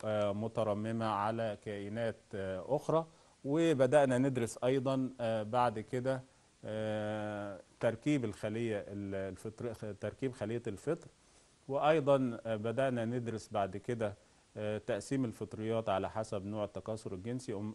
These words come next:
قلنا هم خمس أنواع، فطريات بيضية وزيجية وأسقية وبازيدية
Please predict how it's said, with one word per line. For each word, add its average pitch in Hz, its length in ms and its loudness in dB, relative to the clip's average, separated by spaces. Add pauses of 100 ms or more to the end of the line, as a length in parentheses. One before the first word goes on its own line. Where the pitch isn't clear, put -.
قلنا 110 240 -4
هم 104 260 -4
خمس 107 400 -6
أنواع، 113 480 -4 (400)
فطريات 113 640 -2
بيضية 104 680 -2
وزيجية 104 640 -2
وأسقية 110 640 -4
وبازيدية 98 680 -2